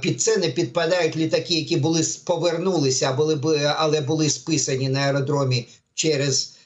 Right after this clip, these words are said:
а, відсутність, так би мовити, сенсу їх ремонтувати, літаки, які впали по дорозі і таке інше. Так загалом таких літаків Росія втратила штурмовиків третину.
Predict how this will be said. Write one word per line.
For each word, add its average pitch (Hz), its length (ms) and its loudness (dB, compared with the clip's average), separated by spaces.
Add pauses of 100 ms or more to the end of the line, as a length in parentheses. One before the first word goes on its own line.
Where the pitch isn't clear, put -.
а, 127 760 2
відсутність, 156 760 0
так 131 200 -2
би 143 80 0
мовити, 131 760 0
сенсу 147 400 0
їх 131 240 0
ремонтувати, 165 920 0 (220)
літаки, 165 400 0
які 147 240 -2
впали 139 400 -2
по 147 160 0
дорозі 185 560 2
і 127 40 0
таке 156 260 -2
інше. 107 420 -6 (200)
Так 131 160 -2
загалом 185 440 2
таких 131 360 -2
літаків 143 580 0 (200)
Росія 135 460 0
втратила 135 540 0
штурмовиків 127 760 0
третину. 135 460 -4